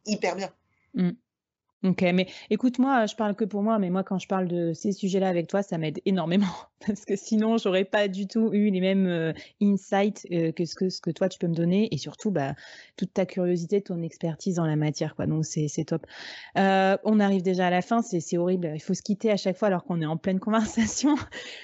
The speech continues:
Speaker 2: Hum, de toute façon, la conversation continue avec toi, Pauline. Je vais mettre tes, euh, tes réseaux sociaux, et cetera. On peut te joindre sur LinkedIn, hein, principalement.
Speaker 1: Ouais,
Speaker 2: Donc,
Speaker 1: c'est
Speaker 2: euh, bah,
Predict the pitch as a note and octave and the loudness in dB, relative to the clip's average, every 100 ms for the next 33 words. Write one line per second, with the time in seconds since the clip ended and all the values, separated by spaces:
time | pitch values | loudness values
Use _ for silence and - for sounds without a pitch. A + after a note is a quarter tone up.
0 | - A3+ A#3 A3+ A3 G#3+ A3 G#3+ B3+ A#3 | -4 2 4 4 2 2 0 2 2 2
1 | F#3+ F#3+ - G3 A3 G3+ F3+ G3+ F#3 G#3 | 0 -4 -4 -2 0 0 0 0 0 0
2 | G#3 F#3 G#3 F#3+ E3 E3 - E3+ E3 D#3+ | 0 2 2 2 0 -2 -2 -2 0 -2
3 | D3+ F#3 F3 D#3+ D3+ F3+ F3+ E3 F3+ F3+ | -2 0 0 -2 -2 -2 -2 -2 0 2
4 | F3+ G3 G3 G3 G3 F3+ F#3 F#3 G#3+ F#3+ | 2 2 2 2 2 2 2 4 2 2
5 | F#3 E3+ - F3 - E3+ F3 E3+ F3+ E3+ | 0 -2 0 -4 -2 -2 0 2 2 0
6 | D#3+ E3+ D#3+ D#3+ D#3+ E3 | 0 0 0 0 0 -2